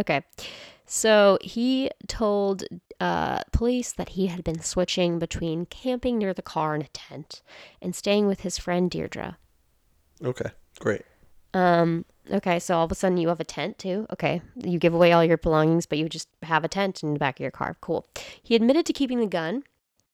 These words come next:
Speaker 1: but he claimed, this is the most infuriating p-, piece of this whole, um, story, because Connor and I, we both know, like, everyone, I mean, everyone listening knows someone who struggles with mental health, right?
Speaker 2: Yeah.
Speaker 1: He's like, "Well, I didn't wanna,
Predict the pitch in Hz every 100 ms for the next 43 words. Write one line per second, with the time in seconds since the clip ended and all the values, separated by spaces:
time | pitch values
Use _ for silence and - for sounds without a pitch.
0 | _ _ - - 202 180 202 - 180 160
1 | 165 175 185 240 220 240 175 - 175 147
2 | 143 147 139 135 - - - 143 104 90
3 | - 147 127 - - - - _ - -
4 | - 110 - - - 240 247 247 240 233
5 | 180 - 165 160 147 - _ _ _ -
6 | _ _ - - 180 175 180 196 - -
7 | 190 185 190 180 175 170 - 160 147 175
8 | - _ - 180 160 156 160 - 170 -
9 | - _ _ 190 208 196 - 190 - -
10 | 226 285 285 311 - 170 151 160 180 208
11 | 170 160 165 - 143 151 156 170 147 143
12 | 139 - - 160 175 - - - 104 101
13 | 214 196 180 175 - - 220 208 - 214
14 | 214 220 185